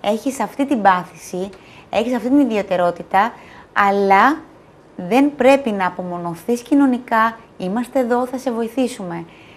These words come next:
Το δύσκολο με εμάς τους, ε, γιατρούς στην παιδιατρική ψωρίαση είναι ότι οι θεραπείες περιορίζονται.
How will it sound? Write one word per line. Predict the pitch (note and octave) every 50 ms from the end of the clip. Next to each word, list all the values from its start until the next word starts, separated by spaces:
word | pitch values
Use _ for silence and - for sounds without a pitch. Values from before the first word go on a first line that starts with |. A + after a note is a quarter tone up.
| - - _
Το | - G#3
δύσκολο | F#3+ G#3+ C4+ C4+ - - D4+ D4 C#4
με | B3
εμάς | A3+ A3+ B3 C#4 D4 C#4+ D4
τους, | - B3+ A3 G#3+ G3+
ε, | G#3 F#3+ F#3 F#3
γιατρούς | F#3 F#3 F3+ F#3 - A3 B3 A#3+ G3+ F3+ E3 - - - - - - - -
στην | - - - - G3
παιδιατρική | F3 F#3 F3 F#3 F3+ F3+ F3+ F#3 - - C#4 C4+
ψωρίαση | C4+ - - G#3 F#3 F3 F3 F3 F3 E3+ E3 - A#3 A#3+ C4 B3+ - - - - - -
είναι | - A3+ B3+ C4 C#4
ότι | C4+ C4 - -
οι | G#3 F#3+ -
θεραπείες | - G3+ F#3+ F#3+ F3+ F3+ - - G#3 G#3+ A3+ B3+ B3+ B3+
περιορίζονται. | - - A3+ G#3+ G#3 G3+ G3+ G#3+ A3+ G#3+ F#3+ F3+ E3+ E3+ F3 F3